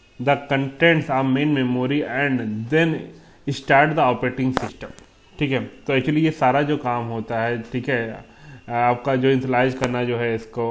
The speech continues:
मतलब जितने भी आपके system हैं, ठीक है, वो सारे काम जो होते हैं बूटस्ट्रैप के करते हैं। जो बूटस्ट्रैप इसका आपका जो है program होता है उसके द्वारा सारे काम किए जाते हैं,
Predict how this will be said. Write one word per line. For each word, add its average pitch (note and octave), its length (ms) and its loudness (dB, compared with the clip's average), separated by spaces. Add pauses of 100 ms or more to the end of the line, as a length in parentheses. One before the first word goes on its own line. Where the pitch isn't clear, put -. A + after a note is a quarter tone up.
(220)
मतलब A2+ 420 -6 (420)
जितने B2 260 0
भी C3+ 160 2
आपके B2 240 0
system A#2 460 -6
हैं, C3 160 -4
ठीक C3 120 -6
है, C3+ 60 0
वो C#3+ 160 2
सारे C#3 300 0
काम B2 280 -2
जो A#2 120 -2
होते A2 200 -2
हैं C#3+ 160 0
बूटस्ट्रैप C3 680 -2
के A2 80 -2
करते G#2+ 300 -6
हैं। A2 160 -4
जो B2 100 0
बूटस्ट्रैप C3+ 680 -2
इसका C3+ 240 -6 (460)
आपका A#2+ 200 -2
जो A#2+ 140 -4
है A#2+ 80 -4
program B2 380 -2
होता B2 240 -2
है A#2+ 60 -2
उसके C3+ 160 -6
द्वारा B2+ 220 0
सारे A#2 220 -2
काम A2 240 -2
किए A2+ 160 -4
जाते G#2 280 -4
हैं, A#2+ 200 -6